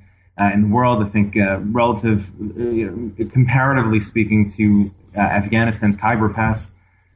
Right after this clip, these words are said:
uh, Yemen's northern highlands have defeated, uh, empires and invading armies all the way back to the Romans and the and the Ottomans and many other armies in between. So, uh, this is a very difficult terrain, not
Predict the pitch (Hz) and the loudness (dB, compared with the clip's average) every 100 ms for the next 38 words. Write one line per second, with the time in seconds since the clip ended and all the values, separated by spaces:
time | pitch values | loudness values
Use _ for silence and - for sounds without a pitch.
0 | - - 101 95 110 127 127 113 107 - | -18 -4 -2 0 0 2 4 2 -2 -8
1 | - _ _ 131 123 123 120 107 117 117 | -16 _ _ 0 2 2 2 2 2 2
2 | 113 101 95 101 110 104 104 - - 113 | 0 0 -2 0 2 2 2 0 -6 -2
3 | 104 101 - 135 135 123 120 110 110 104 | 0 -2 -2 0 2 2 2 2 2 2
4 | 113 110 110 113 104 117 123 113 104 104 | 2 2 2 2 0 0 2 2 2 -2
5 | 92 98 135 139 127 117 98 92 98 98 | -6 -2 2 2 2 0 -2 -2 -2 -4
6 | - _ _ _ 95 104 110 139 135 131 | -16 _ _ _ -2 2 4 4 4 2
7 | 127 107 101 104 - 131 139 123 117 110 | 2 2 2 2 0 0 2 2 2 0
8 | 120 113 101 104 98 117 104 95 117 110 | 2 0 2 2 2 0 0 0 -2 -4
9 | - - _ - 123 120 - 147 139 147 | -6 -14 _ -6 -2 -2 -2 -2 2 2
10 | 131 139 143 135 127 113 117 104 104 110 | 4 4 2 2 0 0 -2 0 2 4
11 | 107 110 117 127 | 4 4 2 0